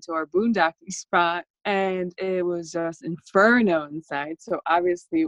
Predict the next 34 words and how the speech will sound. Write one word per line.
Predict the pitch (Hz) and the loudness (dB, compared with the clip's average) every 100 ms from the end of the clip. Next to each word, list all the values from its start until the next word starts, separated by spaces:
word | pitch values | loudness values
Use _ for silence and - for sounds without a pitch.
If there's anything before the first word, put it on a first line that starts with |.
| - | -2
as | 175 - | -8 -8
soon | 160 170 | -8 -8
as | 160 | -6
we | 170 - | -8 -4
pulled | 175 160 151 147 - | -4 -4 -6 -10 -2
over | 196 208 165 160 180 190 _ _ _ - | -2 0 -2 -2 -6 -14 _ _ _ -4
to | 196 | 2
our | 160 165 | 2 0
spot | - 208 214 196 - _ - 165 | -2 2 2 2 -4 _ -20 -10
for | 185 | -6
the | 165 | -4
night | 175 165 170 | 0 0 -2
or | 165 156 | -4 -6
two, | - 175 170 165 170 - - - - _ 190 | -4 -2 -2 -4 -10 -20 -20 -20 -20 _ -2
um, | 185 175 165 151 - | 0 2 0 -4 -4
you | 254 | 0
know, | 175 165 | 0 0
we | 180 | -4
turned | - 196 175 | -4 -4 -4
the | |
generator, | 160 180 170 170 165 156 | -4 -4 -4 -6 -6 -8
we | 156 | -8
turned | - 165 | -8 -6
the | 160 160 | -4 -4
A | |
C | 156 - 269 | -4 2 4
on, | 190 151 | 4 2
but | 156 156 - - | 0 0 0 -6
to | - 170 | -6 -4
cool | - 214 214 226 | 0 4 6 4
down | 165 160 165 190 | 2 4 4 2
a | 170 | -2
rig | 160 156 180 208 | -2 0 -2 -2
that | 170 | -4